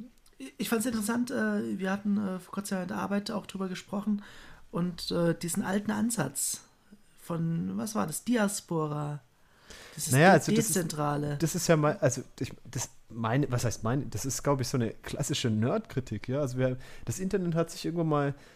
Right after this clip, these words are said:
Speaker 2: verändert von auf Protokollen aufgebaut zu sein. Als es noch irgendwie fünf Rechner waren, hat man sich überlegt, wir wollen uns Nachrichten schicken, dann hat man sowas wie E-Mail erfunden. Wir wollen miteinander reden, hat man sowas wie ein Usenet, äh, erfunden, ne?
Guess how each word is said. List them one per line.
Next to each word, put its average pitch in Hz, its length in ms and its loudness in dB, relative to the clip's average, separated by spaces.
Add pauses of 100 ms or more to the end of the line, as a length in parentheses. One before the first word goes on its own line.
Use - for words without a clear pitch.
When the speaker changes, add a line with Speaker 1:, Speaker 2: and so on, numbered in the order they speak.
(100)
Speaker 2:
verändert 185 480 -2
von 156 360 -2 (240)
auf 127 140 0
Protokollen 185 800 2
aufgebaut 175 640 -2
zu 175 120 -4
sein. 185 480 -4 (160)
Als 175 200 2
es - 100 -8
noch 143 80 2
irgendwie 131 260 2
fünf 127 300 2
Rechner 156 320 4
waren, 147 200 8
hat 143 140 2
man 139 80 6
sich 123 140 0
überlegt, 131 320 4
wir 123 120 6
wollen 120 160 8
uns 110 160 4
Nachrichten 156 380 2
schicken, 143 500 -2
dann 120 160 4
hat 123 140 4
man 123 100 4
sowas 117 240 2
wie 117 60 4 (120)
E-Mail 104 240 4
erfunden. 107 520 -4
Wir 117 140 0
wollen 135 240 4
miteinander 120 400 4
reden, 170 260 4
hat 151 80 0
man 147 120 4
sowas 135 280 2
wie 131 100 6
ein 117 220 4 (100)
Usenet, 120 600 2
äh, 123 180 -2
erfunden, 113 520 -6
ne? 120 180 -6